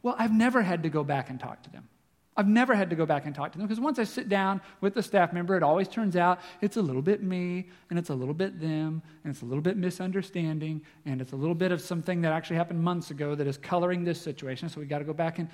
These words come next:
and deal with that, and then we all end up hugging in the end. Although Satan said, you know, "They're a terrible person, they won't listen," he was lying, as always.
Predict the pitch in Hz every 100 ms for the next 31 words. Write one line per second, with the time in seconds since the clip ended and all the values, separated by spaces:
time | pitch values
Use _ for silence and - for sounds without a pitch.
0 | - 269 240 208 208 196 175 165 180 160
1 | 160 156 143 139 139 139 151 143 143 139
2 | 135 123 113 - _ _ - _ _ _
3 | _ - _ _ _ _ _ - 147 185
4 | 269 - 269 311 339 254 233 247 247 196
5 | 180 175 - - _ _ _ _ _ _
6 | _ _ _ _ _ _ _ _ 151 123
7 | 113 - - - 214 196 202 - - 170
8 | 190 175 170 165 147 156 160 135 143 143
9 | 165 _ 170 175 160 156 151 143 131 113
10 | 120 131 - 131 120 - _ 147 117 104
11 | - - -